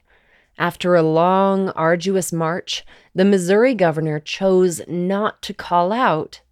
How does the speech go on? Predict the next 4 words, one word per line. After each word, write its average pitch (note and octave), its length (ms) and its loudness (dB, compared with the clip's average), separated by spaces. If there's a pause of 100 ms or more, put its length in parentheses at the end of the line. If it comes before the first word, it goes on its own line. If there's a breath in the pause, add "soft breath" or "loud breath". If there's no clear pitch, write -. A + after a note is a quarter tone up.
the E3 80 -6
state - 340 -2
militia. F3 640 -4 (960 loud breath)
Ultimately, A3 800 0